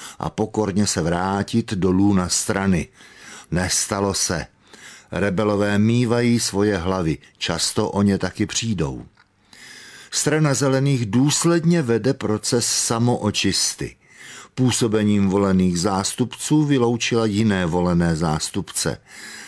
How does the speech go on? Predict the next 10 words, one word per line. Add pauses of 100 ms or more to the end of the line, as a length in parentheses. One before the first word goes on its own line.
(240)
Demokracie
s
přívlastkem (140)
zastupitelská (420)
mění
ochranná
zbarvení
jak
mořská
fauna.